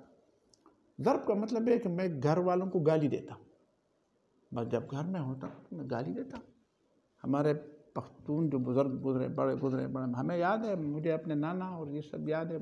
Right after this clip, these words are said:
माशाअल्लाह, अस्तग़फिरुल्लाह, अल्लाह ताला सबको माफ़ फरमाए। मेरे वालिद की तरफ से नहीं थी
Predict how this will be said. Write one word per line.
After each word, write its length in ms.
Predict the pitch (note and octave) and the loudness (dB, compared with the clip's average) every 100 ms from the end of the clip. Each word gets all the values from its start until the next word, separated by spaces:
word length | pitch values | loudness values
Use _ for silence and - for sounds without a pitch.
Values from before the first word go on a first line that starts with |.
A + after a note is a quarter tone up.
| C#3+ | -6
माशाअल्लाह, 600 | C#3+ D3 D3 C#3 C#3 C#3+ | -6 -6 -6 -6 -6 -8
अस्तग़फिरुल्लाह, 640 | C#3 C3+ C#3 C#3 C3+ C#3 | -12 -14 -12 -8 -6 -2
अल्लाह 180 | D3 C#3+ | 0 -2
ताला 240 | C#3+ D3 C#3 | -4 -6 -4
सबको 280 | D3 - C#3+ | -6 -4 -6
माफ़ 200 | C#3 C3+ | -6 -10
फरमाए। 360 | C#3 C3 B2+ - - _ _ _ _ _ - - | -10 -8 -10 -16 -20 _ _ _ _ _ -12 -4
मेरे 120 | C#3 | 0
वालिद 340 | B2+ D#3 G3+ - | 2 4 4 2
की 100 | F#3+ | -2
तरफ 220 | F#3+ F#3 | 0 0
से 160 | - E3+ | 0 -2
नहीं 300 | D#3 F3 D3 | 0 0 0
थी 180 | - | -4